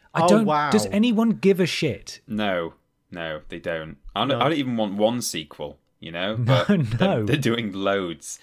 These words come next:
Speaker 3: And we had to wait that, not that, again, not that I've been waiting, but, like, the wait between the first one and the second one has been, what, like,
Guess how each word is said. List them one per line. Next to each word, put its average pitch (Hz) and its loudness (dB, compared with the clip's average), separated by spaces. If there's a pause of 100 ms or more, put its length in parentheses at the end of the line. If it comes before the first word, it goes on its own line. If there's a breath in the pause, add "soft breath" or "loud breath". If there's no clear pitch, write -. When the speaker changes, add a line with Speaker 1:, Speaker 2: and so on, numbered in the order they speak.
(160 loud breath)
Speaker 3:
And 131 0
we 165 4
had 180 4
to 170 2
wait 156 2
that, - 0
not 117 -2
that, 107 2
again, 98 -2
not 101 0
that - 0
I've 90 -6
been 95 -6
waiting, 92 -4
but, 90 -2
like, 85 -4 (200 loud breath)
the 131 0
wait 147 2
between 110 -2
the 107 0
first 123 2
one 127 -4
and 117 -2
the 110 -4
second 120 -4
one 85 -4
has 85 -10
been, 92 -4
what, 127 0
like, 87 -2